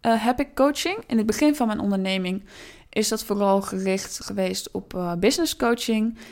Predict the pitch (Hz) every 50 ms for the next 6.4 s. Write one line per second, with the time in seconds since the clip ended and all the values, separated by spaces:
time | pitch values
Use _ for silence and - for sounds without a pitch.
0 | - - - - 196 214 214 214 208 208 208 208 214 - - 220 - - - 202
1 | 196 196 196 190 185 180 180 190 - - - - - 190 180 180 180 180 180 190
2 | - - _ _ - 190 196 196 - - 190 190 180 185 190 - - 190 180 -
3 | 180 185 196 190 - - 180 185 - - - - 190 - - - 190 190 180 175
4 | 180 - - - _ - 180 180 175 175 175 175 190 196 - - - - - -
5 | - - - - - - - 196 196 - 196 208 254 330 349 - - - 311 320
6 | 330 415 523 - - - -